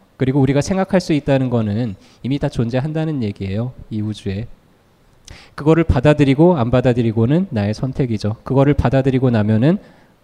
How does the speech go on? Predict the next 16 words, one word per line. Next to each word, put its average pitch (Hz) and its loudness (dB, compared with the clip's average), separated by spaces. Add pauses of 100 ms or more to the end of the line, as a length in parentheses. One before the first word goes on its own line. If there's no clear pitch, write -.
(520)
그럴 135 4
수도 - 0
있지. 113 0 (1600)
그래, 156 -6
그 123 -6
사람 123 4
그렇게 120 -2
얘기할 107 -2
수 - -10
있어. 107 -8 (640)
나랑은 117 -2
좀 147 0
다르지만은 120 -2 (120)
그 131 -6
사람은 127 -2
그래. 110 -4